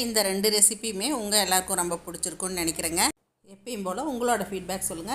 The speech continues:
ஷேர் பண்ணுங்க. பிடிச்சிருந்தா லைக் பண்ணி சப்ஸ்கிரைப் பண்ணிக்கங்க. Thank you. சரசு சமையல் பாருங்க, சமையல் நல்லா பண்ணுங்க.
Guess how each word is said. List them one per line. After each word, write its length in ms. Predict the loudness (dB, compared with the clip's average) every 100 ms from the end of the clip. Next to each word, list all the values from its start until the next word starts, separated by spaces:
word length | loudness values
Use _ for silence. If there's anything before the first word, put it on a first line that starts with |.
| -4
ஷேர் 200 | -4 -4 -6
பண்ணுங்க. 300 | -10 -8 -10 -10
பிடிச்சிருந்தா 480 | -12 -12 -10 -6 -4
லைக் 160 | -4 -8 -12
பண்ணி 160 | -6 -4
சப்ஸ்கிரைப் 420 | -2 -4 -4 -10 -8
பண்ணிக்கங்க. 400 | -10 -8 -6 -8 -10 _ _ _ _ -10
Thank 220 | -6 -6 -6
you. 80 | -6 -8 -6
சரசு 340 | -4 -4 -2 -2 -2
சமையல் 360 | -2 -4 -2 -2
பாருங்க, 280 | -2 -2 -4 -2
சமையல் 360 | -2 -2 -4 -4
நல்லா 200 | -2 -2 -4
பண்ணுங்க. 300 | -6 -4